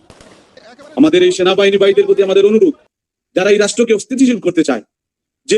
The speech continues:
এই সেনাবাহিনীদেরকে, এই হাসনাত আব্দুল্লাহ, আমরা দেখেছি রাজপথে, বাংলাদেশের ইতিহাসে তো হয় নাই, পৃথিবীর ইতিহাসে কোনো জায়গায় এইরকম ন্যাক্কারজনক ঘটনাগুলো ঘটে নাই। হাসনাত না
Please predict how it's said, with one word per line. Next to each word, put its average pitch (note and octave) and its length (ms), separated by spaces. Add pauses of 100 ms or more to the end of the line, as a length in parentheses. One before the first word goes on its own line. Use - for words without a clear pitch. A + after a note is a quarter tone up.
এই B3 60
সেনাবাহিনীদেরকে, A#3 760 (560)
এই F#3+ 80
হাসনাত A3+ 400
আব্দুল্লাহ, F3+ 340 (360)
আমরা F#3+ 220
দেখেছি A3 280
রাজপথে, G3+ 460 (500)
বাংলাদেশের G#3+ 580
ইতিহাসে A3+ 300
তো A#3 80
হয় A3+ 160
নাই, G3+ 140
পৃথিবীর A3+ 280
ইতিহাসে A3+ 260
কোনো A3+ 160
জায়গায় A3+ 240
এইরকম A3 240 (240)
ন্যাক্কারজনক G#3 520
ঘটনাগুলো G#3 380
ঘটে F#3+ 180
নাই। D3 100 (340)
হাসনাত G#3+ 400 (100)
না G3+ 80